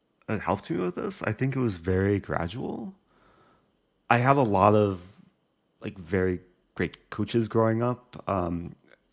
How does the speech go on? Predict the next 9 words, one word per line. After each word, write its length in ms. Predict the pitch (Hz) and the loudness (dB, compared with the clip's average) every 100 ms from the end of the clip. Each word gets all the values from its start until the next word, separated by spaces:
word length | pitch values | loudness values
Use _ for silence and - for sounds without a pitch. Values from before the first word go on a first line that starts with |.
| - | -4
after, 720 | 101 - - 101 92 90 92 - _ _ _ _ _ _ _ _ _ _ _ - | -4 -2 0 2 2 0 -4 -14 _ _ _ _ _ _ _ _ _ _ _ 2
after 340 | 113 - 113 | 2 4 2
my 160 | 104 98 | 4 2
time 380 | - 101 98 95 | 2 0 2 0
with, 240 | 90 - | -4 -4
uh, 220 | 92 87 85 - | -2 -2 -6 -10
Tamara 400 | - 95 92 90 | -4 -2 -2 -2
Golove, 360 | 90 95 92 92 | -4 -4 -4 -4
I, 360 | 90 90 87 | -4 -4 -6